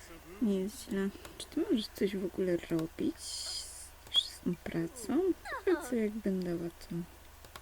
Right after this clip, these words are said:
Nie będę ryzykować na razie. Kurczę, dobrze by było, żeby podostawali trochę te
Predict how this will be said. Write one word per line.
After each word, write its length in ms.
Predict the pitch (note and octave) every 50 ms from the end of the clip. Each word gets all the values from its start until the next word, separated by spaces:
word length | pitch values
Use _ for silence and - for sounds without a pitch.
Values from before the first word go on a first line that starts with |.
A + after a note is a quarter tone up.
| - - - - - - - A3
Nie 60 | G#3+
będę 260 | A3 B3 A3+ G#3 G#3+
ryzykować 680 | G3 F#3+ F#3 G3 - - - - - - B3 F#3+ A3+ - - - - -
na 160 | A#3+ G3+ F#3+ F3+
razie. 320 | F#3+ F#3 F#3 F3+ G3 B3+ - - - - - - - -
Kurczę, 320 | - C4+ - - - G#3+ G3+
dobrze 260 | G#3 G3+ A3 G#3+ G#3+
by 120 | G3+ G#3+
było, 260 | G#3 G#3 A3+ A3 G#3+ G#3+
żeby 400 | A3+ G#3+ G#3 A3 A3 A3 - - - - - - - - - - -
podostawali 680 | - G#3 G#3 G#3+ - - - G#3 G#3+ A3 G#3 G#3 G3+
trochę 320 | - A3 A3 G#3 - A3
te 180 | - - -